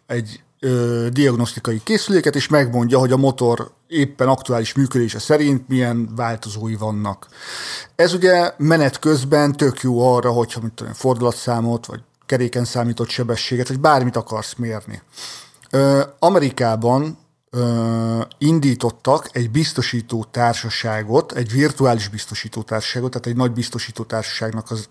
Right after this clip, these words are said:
egyik ilyen kis mellékágaként egy, ö, olyan céget, aki azt mondta, hogy: „Figyeljetek,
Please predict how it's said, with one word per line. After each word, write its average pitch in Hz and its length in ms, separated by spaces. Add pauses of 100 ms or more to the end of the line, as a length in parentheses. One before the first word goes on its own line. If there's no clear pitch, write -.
egyik 117 380
ilyen 117 240
kis - 340
mellékágaként 120 1080 (600)
egy, 127 400
ö, 139 100
olyan 156 300
céget, 165 300
aki 147 200
azt 165 220
mondta, 156 280 (120)
hogy: 143 420
„Figyeljetek, 123 500